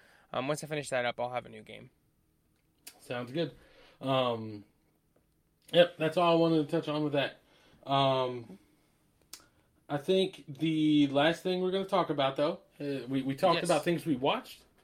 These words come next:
Speaker 2: We talked about things we played. So we'll finish it up with things we listened to, right?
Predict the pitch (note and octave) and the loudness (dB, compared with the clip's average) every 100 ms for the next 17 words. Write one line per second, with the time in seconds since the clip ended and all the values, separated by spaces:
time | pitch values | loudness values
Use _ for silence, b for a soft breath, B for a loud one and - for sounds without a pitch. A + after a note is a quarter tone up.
0 | b b b A2+ D3 A#2+ - B2+ A2+ - | b b b -6 -2 -2 -2 -2 -2 -2
1 | B2 A2+ A2+ - E3+ G#3+ A#3 - _ _ | -4 -6 -8 2 4 4 2 -8 _ _
2 | _ _ _ _ _ _ _ _ _ - | _ _ _ _ _ _ _ _ _ -10
3 | B2+ A#2+ G#3+ G3+ D#3+ F#3+ F3+ C#3+ F3+ E3 | -8 -2 0 0 6 6 6 2 2 2
4 | D#3 D3+ C#3 B2+ G#2 G2+ F#2 _ A#2+ C3+ | 2 2 0 -4 -14 -14 -14 _ -4 0
5 | D3+ | 0